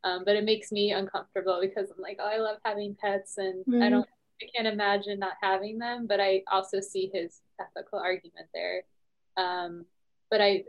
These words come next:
Speaker 1: I think it's a good point when we're talking about, like, okay, if we are going to say, like, overnight, right, we, no more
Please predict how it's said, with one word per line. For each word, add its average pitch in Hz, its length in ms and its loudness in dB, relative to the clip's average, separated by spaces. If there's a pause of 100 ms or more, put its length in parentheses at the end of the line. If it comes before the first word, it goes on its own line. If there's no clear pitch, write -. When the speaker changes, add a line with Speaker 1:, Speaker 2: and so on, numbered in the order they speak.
Speaker 1:
I 208 80 2
think 202 220 -4
it's 202 160 -2
a 196 60 0
good 190 180 0 (100)
point 180 200 -6
when 180 100 -10
we're 175 120 -10
talking 190 380 -4
about, 180 240 0
like, 190 180 0
okay, 196 320 2
if 190 120 0
we 196 140 4
are 190 100 4
going 190 280 0
to - 200 -18
say, 190 460 4
like, 185 240 0 (460)
overnight, 196 760 4
right, 175 400 0 (100)
we, 190 180 -4 (260)
no 190 160 0
more 175 300 -4